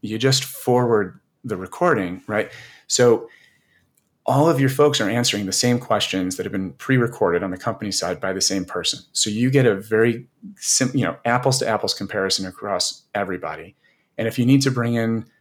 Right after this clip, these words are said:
uh, you know, a, a second opinion, it's easy to do that too. So what we're finding on the whole is time to fill, uh, you know, time to interview is going to almost nothing.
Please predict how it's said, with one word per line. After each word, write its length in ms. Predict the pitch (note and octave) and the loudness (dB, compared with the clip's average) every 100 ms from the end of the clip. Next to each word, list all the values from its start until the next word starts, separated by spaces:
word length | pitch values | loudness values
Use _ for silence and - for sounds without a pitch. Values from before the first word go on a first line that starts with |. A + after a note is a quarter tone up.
| _ _ _ G2 | _ _ _ -4
uh, 280 | G2 G2+ - _ | -4 -4 -10 _
you 120 | B2 | -8
know, 140 | G2+ F#2+ | -4 -4
a, 140 | G#2 F#2 _ | -4 -8 _
a 80 | F2 | -4
second 320 | - G#2+ A2+ | -2 -2 -4
opinion, 480 | G#2+ E3 C#3+ C3 - _ _ _ _ _ | -4 0 2 0 -4 _ _ _ _ _
it's 280 | - - - | -4 -2 -4
easy 220 | A2 A2+ | -4 -4
to 80 | A2+ | -4
do 160 | G#2 G2+ | -4 0
that 240 | G2+ - | 0 -2
too. 260 | - A#2+ D#2 | -2 -2 0
So 380 | - A2 G2+ - | 2 4 2 -4
what 280 | A#2 A#2+ B2 | -2 0 2
we're 160 | G#2+ | 0
finding 480 | - B2 C#3 C3 G#2 | 0 2 4 4 2
on 140 | G#2 | 0
the 120 | G2 F#2 | 0 0
whole 460 | - D#3 A2+ F#2+ | 2 4 4 0
is 500 | G#2 G2+ G2 G2 - - _ _ | -4 -4 -4 -8 -10 -14 _ _
time 260 | - C3 C3 | 0 4 4
to 100 | A#2+ | 2
fill, 520 | - G#2+ G#2+ G#2+ - _ - | -4 -2 -2 -4 -8 _ -10
uh, 220 | F#2 F2+ - - | -8 -12 -16 -10
you 80 | A#2 | -8
know, 60 | - | -2
time 200 | C3+ A#2+ | 0 2
to 60 | |
interview 260 | B2 G2+ F2 | 2 0 -2
is 100 | F2 | -4
going 240 | F#2 F2 | -4 -4
to 80 | - | -4
almost 400 | G#2 F2+ D#2 _ G#2+ | -4 -4 -8 _ -2
nothing. 460 | B2+ C3 D#2+ G#2+ | -2 -2 -8 -12